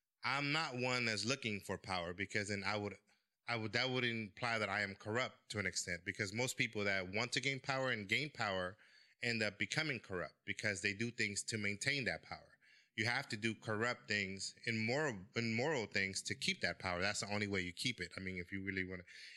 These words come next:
and this book really, the book really exposes that part of it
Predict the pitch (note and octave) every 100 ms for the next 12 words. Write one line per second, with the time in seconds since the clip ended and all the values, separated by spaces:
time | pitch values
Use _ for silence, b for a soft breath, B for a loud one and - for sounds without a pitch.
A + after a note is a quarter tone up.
0 | B2+ C3 D#3+ F#3 C#3 A#2 G#2+ B2 A#2+ A#2
1 | A2 G#2 b b b b _ - G#2+ E3
2 | F#3 C3+ D3 C#3 A#2 - A2+ - C#3 C#3+
3 | C3+ A2 G2+ F#2+ - - F#2+ A#2 B2 -